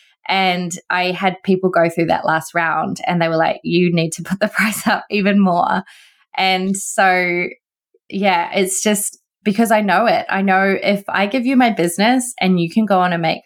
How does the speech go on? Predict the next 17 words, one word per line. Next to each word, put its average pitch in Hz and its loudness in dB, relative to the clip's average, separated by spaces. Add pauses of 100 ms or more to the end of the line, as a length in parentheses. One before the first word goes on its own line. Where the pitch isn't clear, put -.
a 170 -2
hundred 175 -2
K 165 0
this - -6
year, 151 -2
a 185 -2
hundred 175 0
K 175 0
next - -6
year, - -4 (100)
a 196 -2
hundred 208 -2
K 214 2
the 185 0
year 180 2
after 190 -2
that, 170 -2